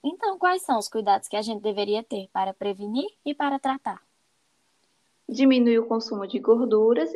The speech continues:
Speaker 2: e dos alimentos que você já listou pra gente. E aumentar o consumo de alimentos com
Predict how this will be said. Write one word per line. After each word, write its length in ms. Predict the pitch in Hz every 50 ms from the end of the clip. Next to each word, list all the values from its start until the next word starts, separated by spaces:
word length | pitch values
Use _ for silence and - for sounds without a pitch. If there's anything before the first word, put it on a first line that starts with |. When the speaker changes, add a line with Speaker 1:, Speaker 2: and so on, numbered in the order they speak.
| - -
Speaker 2:
e 60 | 269
dos 160 | 269 302 302
alimentos 420 | 285 269 269 262 254 262 269 -
que 100 | - 269
você 320 | 240 254 254 254 262 240 240
já 200 | 240 240 247 262
listou 320 | - 494 - - 427 392
pra 240 | - 311 302 330 320
gente. 380 | 302 240 202 185 - - _ _ _ _ _ _ _ -
E 140 | 262 269 277
aumentar 840 | 294 311 330 330 311 262 247 247 - 254 254 269 294 294 285 285 -
o 80 | - 247
consumo 440 | 247 262 269 262 - 269 254 254 254
de 100 | 254 262
alimentos 360 | 254 254 254 247 254 254 254
com 160 | - 285 285